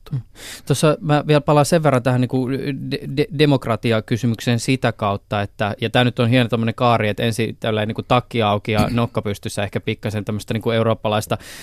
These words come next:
Speaker 2: ö, <laughs> eurooppalaista perintöä henkseleitä paukuttaen ja sitten tämmöiseen niinku itseruoskimiseen. O-, onks tää meidän demokraattinen malli osoittautumassa jotenkin vajaaksi tai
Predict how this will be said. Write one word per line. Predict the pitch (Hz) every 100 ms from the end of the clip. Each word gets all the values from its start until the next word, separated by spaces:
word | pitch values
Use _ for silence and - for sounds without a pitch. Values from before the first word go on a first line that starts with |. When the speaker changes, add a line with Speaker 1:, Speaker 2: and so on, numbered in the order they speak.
| - - -
Speaker 2:
ö, | 113 113 - 135 165
<laughs> | - 151 135
eurooppalaista | 143 131 - 123 -
perintöä | 120 127 123 113 117 120 123
henkseleitä | 127 - 117 113
paukuttaen | - 127 123 117 - 110 110 - - -
ja |
sitten | 107 - 117
tämmöiseen | - 113 113
niinku | 113 -
itseruoskimiseen. | 131 - 117 107 107 - 107 104 107 101 - - -
O-, | 151 -
onks | 185 -
tää | 180
meidän | 165 156 151 156
demokraattinen | 165 151 127 - 120
malli | 120 131 120 110
osoittautumassa | 110 107 - 110 110 104
jotenkin | 113 113 104 127
vajaaksi | 131 117 104 110
tai | 107